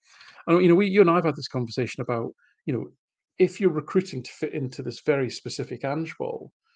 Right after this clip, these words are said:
um, what happens when you change the manager? What happens when you change the system? Will the,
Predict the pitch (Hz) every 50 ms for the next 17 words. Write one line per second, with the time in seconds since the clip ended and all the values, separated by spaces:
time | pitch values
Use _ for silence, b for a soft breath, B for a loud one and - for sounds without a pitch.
0 | _ _ _ _ _ _ _ _ - 131 127 123 120 123 120 120 123 - _ _
1 | _ _ _ _ 139 143 185 156 87 180 - - 190 - - 151 147 131 - 160
2 | 147 143 127 - 139 135 143 180 185 - - 104 104 127 156 - 160 - 190 165
3 | - - 160 131 - - 151 135 127 123 123 - - - - 135 127 156 185 175
4 | 175